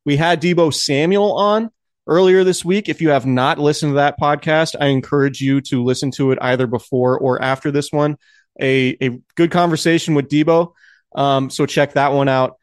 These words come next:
Uh, we will have our Cooperage six pack after the Tabor Pepper ep-, uh, interview, um, on this episode. So Kyle will be back and we will preview the forty-niners game on Sunday against the Chargers. But first, I have to mention this podcast, as always, is brought to you by Cooperage Brewing.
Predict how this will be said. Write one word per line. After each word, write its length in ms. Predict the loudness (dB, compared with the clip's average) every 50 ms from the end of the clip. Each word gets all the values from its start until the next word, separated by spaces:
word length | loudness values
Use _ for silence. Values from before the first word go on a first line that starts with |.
| _ _ _ _ -8
Uh, 160 | -4 -4 -2
we 200 | 0 0 2 2
will 240 | 4 4 4 2 2
have 580 | 2 2 2 2 2 2 2 0 -2 -8 -14 -10 -4
our 140 | -4 -4 -2
Cooperage 420 | -2 -2 -2 0 -2 -4 -4 -6
six 240 | -6 -6 -6 -8 -8
pack 400 | -4 -2 0 0 0 -2 -6 -16 _ _ _ -4
after 340 | -2 -2 -2 -2 -2 -4 -2
the 80 | -2 -2
Tabor 340 | -4 -2 -4 -2 -2 -4 -6
Pepper 400 | -2 -4 -4 -2 -2 -4 -4 -2 -4
ep-, 160 | -6 -6 _ _ -14
uh, 100 | -14 -14 _ _ _ -4
interview, 500 | -2 0 0 0 0 0 0 0 0 -2 -4 _ _ _ _ _ _ _ _ -8
um, 260 | -4 -4 -2 -2 -2 -2
on 260 | 0 0 0 2 2
this 220 | 0 0 0 0 0
episode. 640 | -2 0 -2 -4 -6 0 0 2 2 2 0 -2
So 160 | -2 -4 -4 -4
Kyle 320 | -2 -2 0 0 2 2
will 180 | 0 0 -2 -4 -6 -6
be 120 | -6 -4
back 300 | -2 -2 -2 -2 -2 -4
and 160 | -6 -6 -4 -2
we 80 | -2
will 140 | -2 -2 -4
preview 400 | -6 -6 -6 -6 -4 -4 -4 -4
the 80 | -4 -6
forty-niners 680 | -4 -4 -4 -4 -2 -4 -2 -4 -4 -4 -6 -8 -6
game 280 | -6 -4 -4 -2 -4
on 100 | -4 -6
Sunday 360 | -6 -4 -4 -2 -2 0 -2 -2
against 260 | -2 -4 -6 -8 -10
the 80 | -16
Chargers. 560 | -8 -4 0 0 0 0 0 -2 -2 -2 -6 _ _ _ _ _ _ -2
But 120 | -2 0
first, 280 | 2 2 2 2 2 0
I 60 | 0
have 180 | 2 2 0 0
to 80 | 0
mention 380 | 0 0 0 0 0 -2 0 0
this 120 | -2 -2
podcast, 480 | -2 -2 -2 -2 0 -2 -2 -2 -2 -4
as 140 | -4 -2 0
always, 260 | 0 0 0 0 -2
is 100 | -6 -6
brought 260 | -2 -2 -2 -2 -2
to 80 | -4 -4
you 40 | -4
by 120 | -4 -4
Cooperage 380 | -2 -2 -2 -2 -2 -6 -4 0
Brewing. 340 | 2 2 4 4 2 0 -2